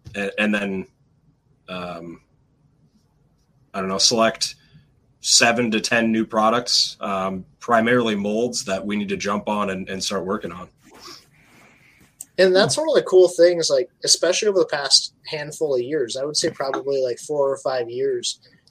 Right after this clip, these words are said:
Speaker 2: you've seen Do It go from just a company that makes fairly traditional molds, like ball head stuff and, like, a walleye jig head, to actually, like, custom specialized, like, bass tackle. And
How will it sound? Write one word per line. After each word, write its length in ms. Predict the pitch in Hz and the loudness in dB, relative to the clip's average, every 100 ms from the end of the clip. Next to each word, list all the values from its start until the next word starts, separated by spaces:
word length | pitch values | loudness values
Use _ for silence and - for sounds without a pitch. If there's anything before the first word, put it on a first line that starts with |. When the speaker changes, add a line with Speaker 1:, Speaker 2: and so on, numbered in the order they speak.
| _ | _
Speaker 2:
you've 240 | 151 175 | -10 -4
seen 420 | 185 - 180 175 147 | 0 0 0 -4 -6
Do 180 | 147 151 | -2 -2
It 120 | 123 | 0
go 180 | 135 139 | 0 0
from 260 | - 123 | -4 -12
just 220 | 123 139 | -4 -4
a 380 | 139 123 120 110 - | -2 -2 -2 -4 -10
company 340 | - 131 135 127 | -10 -10 -8 -8
that 140 | 113 | -8
makes 360 | 113 113 - - | -10 -6 -6 -6
fairly 340 | - 160 160 | 0 2 2
traditional 540 | 156 135 131 123 135 120 | -2 -4 -2 -2 -4 -8
molds, 400 | 113 120 127 127 | -6 -4 -4 -6
like 180 | 107 - | -10 -8
ball 260 | 113 117 | -8 -6
head 180 | 117 110 | -6 0
stuff 380 | - 117 107 - | 0 0 -6 -12
and, 100 | 110 | -16
like, 140 | 104 113 | -18 -18
a 80 | |
walleye 600 | 110 113 113 110 104 104 104 | -12 -8 -6 -6 -8 -10 -6
jig 280 | 117 110 | -6 -6
head, 340 | 117 110 107 107 _ - - _ _ | -10 -10 -12 -14 _ -20 -20 _ _
to 80 | - | -6
actually, 400 | 127 - 220 170 | -6 -6 -2 0
like, 140 | 120 | 0
custom 580 | - 135 143 - 139 127 | -6 -2 2 4 2 2
specialized, 1080 | - - 135 131 - 131 117 117 117 110 113 | 4 4 2 0 2 0 -4 -8 -6 -4 -6
like, 200 | 104 - | -10 -12
bass 320 | 98 95 - | -10 -4 -4
tackle. 460 | 101 - - - - _ _ _ _ | -4 -12 -16 -20 -20 _ _ _ _
And 300 | 143 143 135 | -4 -2 -4